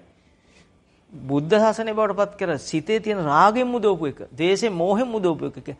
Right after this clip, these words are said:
රහතන් වහන්සේලා කරපු, උන්වහන්සේලා කරපු ප්‍රාතිහාරය. වෙන බුද්ධ ප්‍රාතිහාරය වැඩක් නැහැ ඔබට.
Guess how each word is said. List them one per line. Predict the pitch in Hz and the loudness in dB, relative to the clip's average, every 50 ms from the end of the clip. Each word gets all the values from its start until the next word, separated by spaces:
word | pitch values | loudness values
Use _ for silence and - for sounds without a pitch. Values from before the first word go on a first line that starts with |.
| _ _ - - _ _ | _ _ -20 -20 _ _
රහතන් | - 131 139 165 165 208 202 202 | -8 -2 -2 0 0 0 0 0
වහන්සේලා | 208 202 202 185 190 180 170 | 0 0 0 0 -2 -2 -2
කරපු, | 175 170 165 160 160 | -2 -2 -2 -2 -2
උන්වහන්සේලා | 151 147 156 165 180 190 185 190 180 175 | -2 -2 -2 -2 -2 -2 -2 -4 -4 -2
කරපු | 170 160 143 | -4 -2 -2
ප්‍රාතිහාරය. | 143 147 143 135 139 127 123 107 110 90 76 - - - _ _ - - - - | -2 -2 -2 -2 -2 -4 -6 -6 -8 -12 -16 -20 -20 -20 _ _ -20 -20 -18 -2
වෙන | - 143 160 190 220 | 0 2 4 4 4
බුද්ධ | 196 190 190 180 220 | 2 2 0 0 2
ප්‍රාතිහාරය | 202 226 233 226 233 233 247 240 240 | 4 4 4 4 2 0 0 0 2
වැඩක් | 233 226 220 214 233 | 2 0 0 -2 -4
නැහැ | 262 254 220 | -6 -8 -8
ඔබට. | 180 180 - - | -8 -10 -12 -14